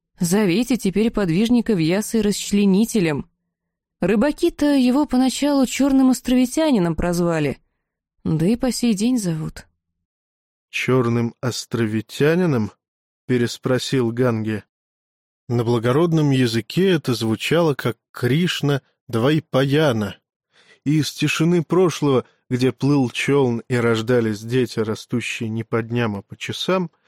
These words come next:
Speaker 2: донесся еле слышный голос Рамы с топором — аскета и матери-убийцы.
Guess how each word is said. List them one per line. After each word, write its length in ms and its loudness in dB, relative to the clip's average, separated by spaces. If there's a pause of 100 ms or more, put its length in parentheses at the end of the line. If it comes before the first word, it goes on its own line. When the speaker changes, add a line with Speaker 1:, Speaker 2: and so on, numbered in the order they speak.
(340)
Speaker 2:
донесся 680 0 (100)
еле 340 0
слышный 520 0
голос 480 0
Рамы 280 0
с 100 -10
топором — 560 -4 (360)
аскета 600 -2
и 60 2
матери-убийцы. 1160 -2